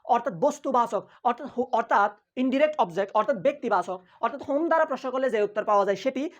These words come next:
বসবে আগে এবং পরে যাবে ডাইরেক্ট অবজেক্ট। অর্থাৎ ডাইরেক্ট মানে হচ্ছে বস্তুবাচক এবং হোয়াট দ্বারা প্রশ্ন করলে যে উত্তর পাওয়া যায়। অর্থাৎ যেটা বলতে চাচ্ছে, একটা সেন্টেন্স এ সাধারণত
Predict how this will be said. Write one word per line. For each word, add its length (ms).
বসবে 260
আগে 360
এবং 340
পরে 220
যাবে 280
ডাইরেক্ট 340
অবজেক্ট। 360
অর্থাৎ 340
ডাইরেক্ট 280
মানে 160
হচ্ছে 260
বস্তুবাচক 560
এবং 320
হোয়াট 240
দ্বারা 180
প্রশ্ন 220
করলে 180
যে 100
উত্তর 180
পাওয়া 180
যায়। 100
অর্থাৎ 240
যেটা 280
বলতে 220
চাচ্ছে, 220
একটা 180
সেন্টেন্স 360
এ 140
সাধারণত 500